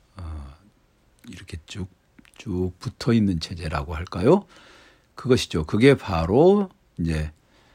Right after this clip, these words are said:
그 전략적 식민화 정책에 의해서 생겨난 거죠. 그래서 근대 식민-,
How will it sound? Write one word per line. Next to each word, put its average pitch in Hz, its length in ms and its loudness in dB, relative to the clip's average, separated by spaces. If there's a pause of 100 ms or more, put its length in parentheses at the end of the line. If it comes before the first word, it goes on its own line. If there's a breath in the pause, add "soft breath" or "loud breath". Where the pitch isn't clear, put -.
(220 soft breath)
그 92 340 -12
전략적 107 720 2
식민화 107 720 0 (480 soft breath)
정책에 92 500 -8
의해서 80 420 -8
생겨난 110 460 -4
거죠. 87 300 -14
그래서 98 440 -2 (680 loud breath)
근대 147 480 8
식민-, 151 920 2